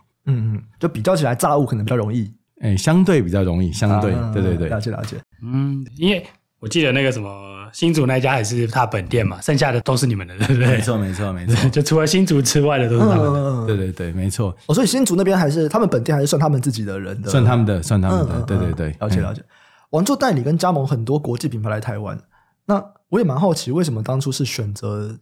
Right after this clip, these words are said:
Speaker 1: 这种模式？就是，诶，我看国外这个，像桥顿炸鸡最近新进的这个品牌，就是，哇，它很多人，然后非常知名，那我就把它代理进来台湾。为什么你们是选择去拿这个代理权，而不是像，比方说瓦城啊，或者是王品是自己开发自己的品牌？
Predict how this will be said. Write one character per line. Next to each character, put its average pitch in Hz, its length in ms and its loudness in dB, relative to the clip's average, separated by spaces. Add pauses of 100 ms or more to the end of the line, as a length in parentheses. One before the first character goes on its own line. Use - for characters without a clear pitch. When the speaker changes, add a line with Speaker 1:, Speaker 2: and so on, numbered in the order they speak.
(220)
Speaker 1:
这 180 120 -4
种 127 160 0
模 104 200 -6
式？ 113 180 -4
就 120 100 -4
是， 117 260 -4 (280)
诶， 190 100 0
我 110 260 -6 (260)
看 190 200 0
国 123 120 0
外 143 180 4
这 151 100 -2
个， 120 160 -2
像 151 140 0
桥 123 140 -4
顿 131 100 -2
炸 135 160 0
鸡 120 160 -6
最 131 100 -4
近 123 300 -2
新 127 220 0
进 139 120 -2
的 110 80 -2
这 113 120 -2
个 110 80 -2
品 110 120 -2
牌， 98 160 -6
就 - 120 -12
是， 110 80 -8
哇， 139 260 0
它 139 160 2
很 139 120 0
多 131 160 -2
人， 123 180 0
然 120 80 -4
后 127 80 0
非 147 100 0
常 127 120 0
知 135 180 -2
名， 113 160 -6
那 135 80 -2
我 135 60 0
就 131 60 -4
把 127 80 0
它 123 80 -2
代 143 120 0
理 113 80 -4
进 123 120 -8
来 117 40 -4
台 113 160 -4
湾。 95 200 -8 (600)
为 262 100 -2
什 233 60 0
么 147 60 2
你 123 80 -2
们 113 80 -6
是 160 100 -2
选 110 180 -4
择 107 200 -8
去 110 440 -4 (360)
拿 123 260 -6
这 - 140 -6
个 135 60 -6
代 185 140 0
理 117 140 -4
权， 104 360 -8
而 127 120 -4
不 120 100 -4
是 120 360 -2
像， 117 380 -6
比 110 100 -10
方 113 80 -4
说 123 100 -2
瓦 110 160 -2
城 110 240 -6
啊， 113 160 -2
或 123 100 -2
者 117 80 -8
是 123 60 -2
王 117 180 -4
品 120 140 -6
是 120 100 -4
自 117 160 -8
己 123 120 -6
开 117 100 -2
发 117 140 -6
自 113 80 -6
己 104 40 -8
的 101 60 -12
品 - 80 -16
牌？ 107 100 -10